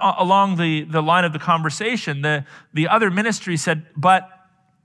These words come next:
we, we kind of have more of a secular approach, and we, we're gonna kinda have to be a little more cloak and dagger about the whole Christian thing if we're gonna meet more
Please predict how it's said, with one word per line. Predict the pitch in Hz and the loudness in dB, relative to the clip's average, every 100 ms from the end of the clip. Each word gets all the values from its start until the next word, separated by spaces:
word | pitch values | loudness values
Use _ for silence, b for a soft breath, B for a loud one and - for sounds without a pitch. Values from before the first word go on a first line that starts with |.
| _ _ _ _ _ _ | _ _ _ _ _ _
we, | - 190 254 240 | -6 -2 -2 -2
we | 180 226 233 | -4 -4 -4
kind | - 202 185 | -2 2 2
of | |
have | 175 | 2
more | 160 170 | 2 2
of | 139 | 2
a | |
secular | 127 - 190 - 170 151 | -2 0 -2 0 -2 -2
approach, | 139 160 143 139 - - - - _ | -2 0 0 0 -4 -12 -14 -16 _
and | 131 127 120 110 - _ _ _ _ _ _ _ _ _ _ _ _ _ - | -6 -4 -4 -8 -18 _ _ _ _ _ _ _ _ _ _ _ _ _ -8
we, | 147 170 170 - | -2 0 0 -4
we're | 160 156 | -4 0
gonna | 220 202 | 2 0
kinda | - 202 185 | 0 0 2
have | 151 175 165 | 2 0 0
to | |
be | 160 | -2
a | 165 | 0
little | 160 | 0
more | 147 143 | -2 -2
cloak | - 170 - | -2 -2 0
and | 143 | -2
dagger | 139 143 151 135 | 2 2 0 -4
about | 123 | -4
the | 123 | -6
whole | 139 123 | -6 -6
Christian | - 220 202 - 123 | -4 -2 -2 -6 -12
thing | 113 117 127 | -8 -8 -8
if | 113 | -6
we're | 131 | -6
gonna | 127 120 | -4 -6
meet | 113 120 - | -6 -10 -10
more | 120 113 113 113 | -6 -4 -4 -6